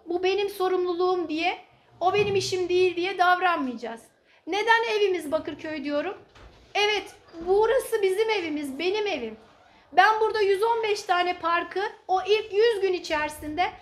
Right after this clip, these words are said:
her birini teker teker elden geçirerek pırıl pırıl çocukların orasını burasını yırtmadan, kanatmadan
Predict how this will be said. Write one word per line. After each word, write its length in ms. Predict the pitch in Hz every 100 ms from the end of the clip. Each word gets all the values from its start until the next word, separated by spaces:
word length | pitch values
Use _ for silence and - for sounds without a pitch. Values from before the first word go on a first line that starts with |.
| - -
her 300 | 415 494 415
birini 300 | 381 359 370
teker 400 | 392 415 415 415
teker 420 | 359 349 311 -
elden 420 | 294 330 381 427
geçirerek 640 | 403 392 359 339 330 392 - _ _ _ -
pırıl 360 | 415 539 453
pırıl 420 | 370 320 339 349
çocukların 640 | - 381 403 440 403 370 381 427 -
orasını 460 | 453 440 392 381
burasını 380 | 370 381 381 349
yırtmadan, 640 | 339 427 330 311 285 302 381 -
kanatmadan 760 | - 381 415 415 349 320 359